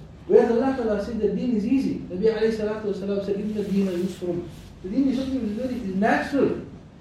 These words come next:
How come naturally you're not taking to it? Because all these locks are so tight now, maybe they've gone rusty.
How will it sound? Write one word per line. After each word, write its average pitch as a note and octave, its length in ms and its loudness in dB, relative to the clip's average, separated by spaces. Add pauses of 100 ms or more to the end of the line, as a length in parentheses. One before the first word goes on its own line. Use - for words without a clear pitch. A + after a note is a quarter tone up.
(240)
How C#4 280 4
come A3+ 160 -2
naturally C4 440 0
you're A#3 100 -2
not A3+ 80 -2
taking G#3+ 380 -2
to F3 100 2
it? - 400 0
Because E3+ 160 -6
all B3 380 4
these F#3+ 100 0
locks A#3+ 240 0
are G3+ 140 -2
so A3+ 480 -2
tight A#3+ 320 -4
now, A#3+ 340 -6 (320)
maybe G3 220 4
they've F3 120 4
gone F#3 200 2
rusty. F#3 440 -4